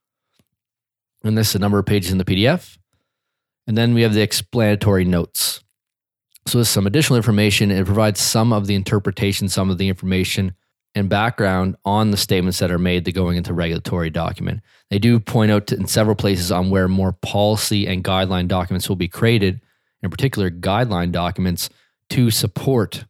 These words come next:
these regulations and the terms that are used in here. In terms of the proposed changes, there are, um, I think, four sections, but really kind of breaks down into two sections.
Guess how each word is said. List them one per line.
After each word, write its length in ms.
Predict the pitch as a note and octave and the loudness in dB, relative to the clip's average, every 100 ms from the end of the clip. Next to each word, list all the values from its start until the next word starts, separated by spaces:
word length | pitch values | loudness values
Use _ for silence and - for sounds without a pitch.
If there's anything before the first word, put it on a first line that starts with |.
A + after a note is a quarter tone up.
| _ | _
these 300 | - G#2 - | -8 -6 -2
regulations 640 | G2+ F#2 F2+ F2+ F2+ F#2+ F2+ | -2 -2 0 -2 -2 -4 -4
and 100 | F#2 | -6
the 60 | |
terms 300 | F2+ F#2 F2 | -4 -4 -2
that 80 | F2+ | -2
are 40 | |
used 300 | E2+ F2+ F2 | 0 -2 -2
in 120 | F2 D#2+ | -4 -4
here. 260 | F2 - _ _ _ _ _ _ _ _ - | -6 -8 _ _ _ _ _ _ _ _ -6
In 60 | |
terms 320 | A#2+ B2 B2 | 0 2 2
of 280 | - A#2+ G#2 | 2 0 2
the 300 | G#2+ G#2 G2+ - _ _ _ _ | 2 2 0 -4 _ _ _ _
proposed 440 | - A#2+ G#2+ F#2 - | -4 0 2 0 0
changes, 540 | A#2+ B2+ B2 D#3+ - _ _ _ _ _ _ | 0 0 0 -2 -4 _ _ _ _ _ _
there 180 | - A2+ | 0 2
are, 380 | B2 A#2+ A2+ F#2 | 4 4 2 0
um, 160 | F2 F2 | -4 -4
I 80 | F2 | -4
think, 200 | - C3 | -2 -4
four 320 | - G#2+ A2 | -2 0 0
sections, 560 | - A2+ A2+ C3+ C#3+ - | 0 -2 0 -2 -2 -4
but 160 | F2+ | -2
really 260 | G2+ G#2+ G2+ | 2 2 2
kind 180 | - F#2+ | 2 0
of 80 | |
breaks 220 | F2 F#2 - | 2 0 0
down 220 | F2+ F2 | 0 0
into 100 | E2+ | -2
two 220 | - C#3 | 2 2
sections. 500 | C3+ C3+ - D#3+ F3 | 4 0 0 -6 -6